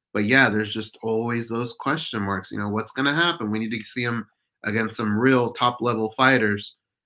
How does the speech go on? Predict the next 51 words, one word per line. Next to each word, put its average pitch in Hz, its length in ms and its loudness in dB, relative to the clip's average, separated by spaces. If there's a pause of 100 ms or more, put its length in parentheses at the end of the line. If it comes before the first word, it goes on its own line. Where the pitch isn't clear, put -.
(160)
Uh, 98 200 0
the 104 120 0
Douglas 123 400 0
Lima 127 400 2
fight, 127 340 2
you 110 80 -4
know, 110 80 -2
obviously 107 560 -4 (280)
set 135 200 6
him 123 100 2
back 127 220 6
a 135 40 0
little 127 220 2
bit. 143 280 2 (500)
Um, 104 280 -2
but 311 300 6 (1000)
sometimes 190 420 2
fighters 185 300 6
just 190 180 -4
get 165 160 -2
caught, - 280 -2
right? 104 220 -4
They 117 100 -2
all 117 200 0
get 107 220 -4
that. - 200 -12
So 113 120 -2
I 123 80 -2
think 202 180 4
he's 214 160 4
a 135 60 -2
real 170 200 4
talented 156 440 0
fighter, 147 440 4 (420)
but 131 260 2
I 151 100 4
don't 277 180 4
think 277 160 4
people 214 300 -2
hold 165 240 0
it 143 60 6
against 113 360 -2
him 160 380 -2
as 107 140 -6
much 110 180 -4
as 107 80 -4
they 104 100 -2
hold 107 220 -2
it 101 60 -2
against 95 300 -6
Bellator. - 360 -12